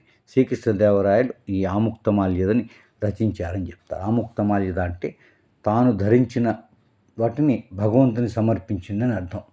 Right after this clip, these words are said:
అది గోదాదేవి, విష్ణు చిత్రం. అదంతా చాలా పెద్ద కథ, అది విరిగా ఎప్పుడైనా మనం ఇంకోసారి చెప్పుకుందాం. ఈయన గొప్ప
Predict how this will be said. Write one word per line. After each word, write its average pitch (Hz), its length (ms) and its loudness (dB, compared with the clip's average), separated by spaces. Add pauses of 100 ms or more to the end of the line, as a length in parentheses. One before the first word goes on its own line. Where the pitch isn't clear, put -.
(280)
అది 98 160 -6
గోదాదేవి, 101 600 4
విష్ణు 101 300 -4
చిత్రం. 104 340 -6
అదంతా 117 360 2 (680)
చాలా 131 140 8
పెద్ద 113 260 2
కథ, 120 220 4
అది 110 140 2
విరిగా 113 360 4
ఎప్పుడైనా 110 380 2
మనం 101 240 0
ఇంకోసారి 95 420 0
చెప్పుకుందాం. 98 560 -4 (460)
ఈయన 110 240 4 (320)
గొప్ప 113 260 2